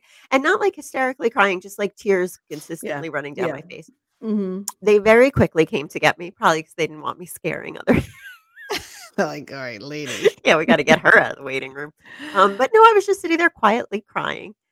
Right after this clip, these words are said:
Speaker 1: And, um, they took me back. Very nice guy took me back, and he got me all settled. And, you know, it's not that tube. It's just like a ring.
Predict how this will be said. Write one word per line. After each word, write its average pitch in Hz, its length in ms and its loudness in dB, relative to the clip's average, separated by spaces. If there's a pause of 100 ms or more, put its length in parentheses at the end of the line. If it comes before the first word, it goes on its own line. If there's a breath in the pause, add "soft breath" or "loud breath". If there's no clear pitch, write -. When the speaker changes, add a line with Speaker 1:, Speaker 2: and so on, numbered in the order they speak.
(200)
Speaker 1:
And, 180 520 -2
um, 160 480 -10
they 185 100 -12
took - 360 -16
me 262 180 -12
back. 180 300 -12
Very 208 440 4
nice 202 280 -6
guy 151 260 -10
took - 240 -20
me 165 100 -18
back, 147 360 -10
and 143 100 -20
he 156 100 -20
got 170 200 -2
me 220 100 -10
all 220 120 -6
settled. 170 680 -8
And, 160 220 -14
you 208 80 -8
know, 170 120 2
it's 170 180 -2
not 185 300 -4
that 156 200 -12
tube. 151 400 -4
It's - 140 -6
just - 180 -16
like 247 120 -6
a 208 100 8
ring. 131 460 -4